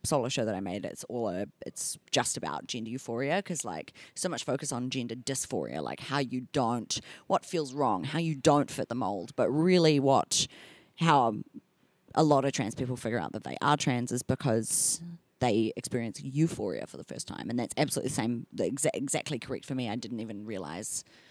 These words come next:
didn't have the language to explain what was wrong, and then I was like, "Oh, this feels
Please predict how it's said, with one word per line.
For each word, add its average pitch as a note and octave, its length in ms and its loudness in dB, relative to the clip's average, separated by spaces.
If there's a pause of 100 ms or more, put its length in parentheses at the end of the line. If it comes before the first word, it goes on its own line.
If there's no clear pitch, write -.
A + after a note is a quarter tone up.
(800)
didn't C#3+ 180 -2
have A#2 100 -8
the - 80 -8
language A2+ 440 -2
to - 80 -2
explain G#2+ 420 -4
what A#2 180 -2
was A#2 160 -4
wrong, A2 440 0 (320)
and - 100 -12
then D#2+ 80 -8
I - 80 -10
was D2+ 160 -10
like, - 320 -18 (600)
"Oh, E3+ 180 6
this G3 260 4
feels D#3 560 0